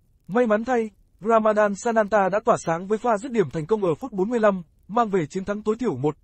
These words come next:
không cho U hai mươi ba Indonesia. Nhờ màn trình diễn này, U hai mươi ba Indonesia gần như đã đảm bảo vị trí nhì bảng B, sở hữu ba điểm và hiệu số không.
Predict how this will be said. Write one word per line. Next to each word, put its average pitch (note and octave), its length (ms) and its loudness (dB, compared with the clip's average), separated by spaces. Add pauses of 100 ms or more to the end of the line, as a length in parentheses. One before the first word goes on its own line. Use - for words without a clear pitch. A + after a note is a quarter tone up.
không B3 220 -4
cho A3 140 -2
U A3 140 0
hai G#3+ 160 0
mươi G#3+ 140 0
ba G3+ 160 2
Indonesia. G3 600 -2 (500)
Nhờ G#3+ 200 2
màn G3 220 2
trình F#3+ 200 -4
diễn A#3+ 160 -6
này, F3+ 300 0 (180)
U A#3+ 160 0
hai A#3+ 160 0
mươi A3+ 120 0
ba A3 220 4
Indonesia G#3 760 0
gần G3 160 0
như A#3+ 120 -2
đã A#3 140 0
đảm A3 180 0
bảo D3+ 120 4
vị D3 160 -8
trí G3 140 -8
nhì A3 200 -2
bảng D3+ 180 0
B, F3+ 60 2 (360)
sở - 220 -2
hữu G3 220 -4
ba B3 160 2
điểm F#3+ 200 0 (140)
và D3 100 -2
hiệu F3 140 -4
số F3+ 180 -4
không. G#3+ 220 -2